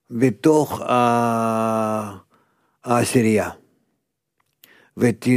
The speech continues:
ת-, תראו עד כמה שזה עוזר. זה מאוד עוזר. זה מאוד קשה, אבל יש על זה באמת שכר גדול.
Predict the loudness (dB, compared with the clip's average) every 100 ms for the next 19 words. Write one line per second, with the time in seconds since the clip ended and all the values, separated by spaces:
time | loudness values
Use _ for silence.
0 | 0 -2 -6 2 4 4 4 2 0 0
1 | 2 0 0 4 4 2 0 -2 -4 -16
2 | _ _ _ _ _ _ _ _ _ _
3 | _ _ _ _ _ _ -12 -2 0 2
4 | 2 4 4 4 2 -2 -6 -14 _ _
5 | _ _ _ _ _ _ _ _ _ -2
6 | 0 2 2 0 0 -2 -2 2 2 2
7 | -6 _ _ _ _ _ _ _ -6 0
8 | 2 4 2 2 2 0 2 2 4 2
9 | 2 2 2 0 -4 -20 _ _ _ -4
10 | -4 0 -2 0 -2 -2 -4